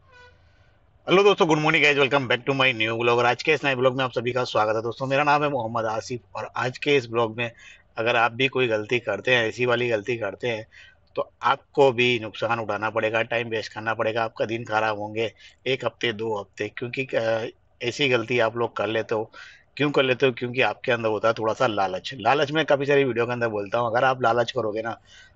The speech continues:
तो आपके दिन खराब होंगे, आपके साथ कुछ भी हो सकता है। लालच एक बहुत बुरी बला होती है। तो दोस्तों, आज के अंदर मैं थोड़ा सा आपको इसी के बारे में बताने वाला हूँ। और जो भाई के ऊपर मैं वीडियो बना रहा हूँ, अगर वो देख रहे हैं तो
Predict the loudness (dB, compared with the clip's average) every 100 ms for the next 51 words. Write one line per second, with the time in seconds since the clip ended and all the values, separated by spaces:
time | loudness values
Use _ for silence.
0 | _ _ 0 2 0 -2 -2 -2 0 2
1 | 2 0 -4 -2 -2 -2 -4 -2 -4 _
2 | _ _ _ _ -8 -2 0 2 0 0
3 | 0 2 2 2 2 2 0 0 0 0
4 | -4 -4 -4 -2 -2 -2 -6 -8 -6 -2
5 | -2 2 0 0 -16 -20 _ 0 0 2
6 | 2 4 4 4 2 4 4 4 2 2
7 | 0 0 0 -2 0 4 4 4 4 0
8 | 2 2 2 2 0 0 -2 -2 -2 2
9 | 4 2 2 _ -20 -20 _ _ 2 4
10 | 6 2 4 0 0 2 2 4 4 4
11 | 2 2 2 2 2 0 0 0 2 2
12 | 0 -2 -8